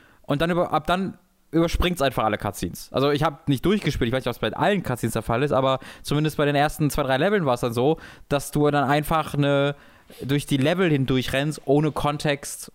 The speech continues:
oder Cutscenes und auch ohne Dialogzeilen von Virgil oder so. Ähm, also da haben sie sich gar keine Mühe gegeben, das irgendwie zu kontextualisieren. Also in dem Sinne finde ich diese Collection ein bisschen enttäuschend, ehrlich gesagt.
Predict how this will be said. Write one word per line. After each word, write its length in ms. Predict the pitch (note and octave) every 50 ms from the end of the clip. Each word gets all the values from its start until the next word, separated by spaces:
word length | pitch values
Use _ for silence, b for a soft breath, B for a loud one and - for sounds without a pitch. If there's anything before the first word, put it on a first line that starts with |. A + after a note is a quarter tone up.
| -
oder 520 | - C3 C#3 C#3 C3+ C3 C3 C3 B2+ A2 - - G1+ - D#2 - -
Cutscenes 640 | - C#3+ C#3+ - - - G#2+ G2+ A#2 C#3+ - - - B B B B
und 160 | B - B2+ C3
auch 80 | B2+
ohne 240 | B2+ D3 D#3 D3+ C#3+
Dialogzeilen 760 | C3 C#3 C3+ C#3 D#3 G3 - - - - E3 C#3 B2+ A#2 A2
von 240 | - A#2 G#2 G2 -
Virgil 300 | F#2 F2+ - - G2+ F#2
oder 160 | F#2 F#2 F#2
so. 280 | F#2 G2+ F#2 A#2 C#3+ - B B B B B
Ähm, 240 | B - A#2 A2+ A2+
also 140 | A2+ B2 B2
da 80 | B2 B2+
haben 140 | C#3 D3+
sie 40 | D3
sich 100 | C#3+ C3+
gar 140 | - D3+ E3+
keine 200 | - - F3 D#3+
Mühe 200 | D3 D3+ E3 F3
gegeben, 340 | D#3 D3 C3 C3 C3+ C#3 C#3
das 160 | C3 B2 - -
irgendwie 560 | - C3+ D#3 F#3+ G#3+ A3 F#3 D3+ A#2 A2+ A#2
zu 140 | - - A2+
kontextualisieren. 960 | - - G#2+ G#2 - - - - - - G2+ F#2+ G2 G2 G2+ - G#2 A2+ B2 C3+
Also 200 | C3 B2 C3 B2+ B B B B B B B - - D#2+ A2 - - - - - -
in 220 | - B2 C#3+ C3+
dem 180 | C3 D3+ F#3+ G3
Sinne 240 | - G#3+ G3+ G#3
finde 240 | - - G3+ E3 D#3+
ich 60 | D#3
diese 180 | - - C#3+ C#3
Collection 680 | - - - A#2+ A2+ C#3+ - - - - A#3+ B3 B3+ - _ _ - - -
ein 120 | - D#3 E3
bisschen 520 | G3+ - - A3+ G#3+ A3 A3 A3 G#3+ G3+
enttäuschend, 540 | - G3 - - - G#3+ G#3+ - - G#2 F#2+
ehrlich 180 | F#2+ F#2+ -
gesagt. 400 | - - - - - - - -